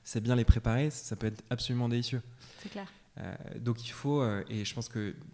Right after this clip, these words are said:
Speaker 1: finalement tout se joue à l'école, donc nous on propose pas aujourd'hui des produits pour les, pour les enfants, mais les préférences alimentaires, elles se construisent hyper, hyper jeunes. Grosso modo, t'as une fenêtre de tir entre les six, un enfant qui a six mois et ses dix-huit mois,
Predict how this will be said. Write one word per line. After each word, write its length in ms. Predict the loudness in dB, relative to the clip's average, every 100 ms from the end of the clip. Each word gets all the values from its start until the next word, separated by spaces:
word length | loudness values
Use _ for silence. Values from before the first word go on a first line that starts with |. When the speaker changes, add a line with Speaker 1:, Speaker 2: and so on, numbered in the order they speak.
| -20
Speaker 1:
finalement 460 | -8 -2 2 2 0
tout 240 | 0 0
se 100 | 0
joue 140 | 2 2
à 60 |
l'école, 320 | 2 4 2
donc 100 | 2 2
nous 380 | 4 6 4 2
on 100 | 2
propose 300 | 2 2 0
pas 140 | 0
aujourd'hui 300 | 0 0 -2
des 100 | -4
produits 260 | -4 -4 -4
pour 160 | -2 -2
les, 180 | -4
pour 160 | -6 -4
les 120 | -2
enfants, 180 | -2 -2
mais 160 | -2 -2 -6 -20 -20 _ _ _ _ -20 -20 _ -6
les 100 | -4
préférences 440 | -2 -4 -2 -2
alimentaires, 420 | -2 -2 -2 0
elles 80 | -2
se 80 | -4
construisent 420 | -8 -6 -4 -6 -10 -8
hyper, 340 | -6 -2 0
hyper 240 | 0 0 0
jeunes. 260 | 0 -2 -4 -12 -20 -10
Grosso 280 | 0 2 4
modo, 220 | 4 4
t'as 120 | 4 4
une 80 |
fenêtre 280 | 4 4 4
de 80 | 2
tir 300 | 0 0 0
entre 240 | 0 -2
les 220 | -2 -2 -4 -12
six, 340 | -8 -4 -4 -4 -8
un 160 | -4 0
enfant 280 | 0 0 -2
qui 120 | -2
a 40 |
six 260 | -6 -4 0
mois 340 | 4 4 0 -8 -20 -20 -20 -4
et 320 | 0 2 0
ses 160 | -2 -4
dix-huit 300 | -2 2 4
mois, 360 | 4 4 0